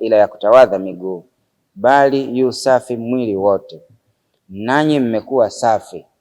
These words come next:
lakini si nyote, kwa maana alimjua yeye atakayemsaliti, ndio maana alisema, 'Si nyote mlio safi.'" Basi alipokwisha kuwatawadha miguu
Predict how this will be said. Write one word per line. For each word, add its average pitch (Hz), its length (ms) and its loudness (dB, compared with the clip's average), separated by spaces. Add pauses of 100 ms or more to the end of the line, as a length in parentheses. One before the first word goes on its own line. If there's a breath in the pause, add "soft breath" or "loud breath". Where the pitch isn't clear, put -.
(160)
lakini 117 440 -2
si 139 200 -6
nyote, 110 420 -4 (680)
kwa 90 120 -20
maana 127 340 0
alimjua 127 500 4
yeye 131 240 8
atakayemsaliti, 127 880 0
ndio 104 160 -2
maana 113 320 -2
alisema, 113 580 -6 (420)
'Si 151 320 -4
nyote 135 520 -2
mlio 101 320 -6
safi.'" 78 460 -8 (920)
Basi 101 240 -2
alipokwisha 107 440 -2
kuwatawadha 131 560 2
miguu 113 680 2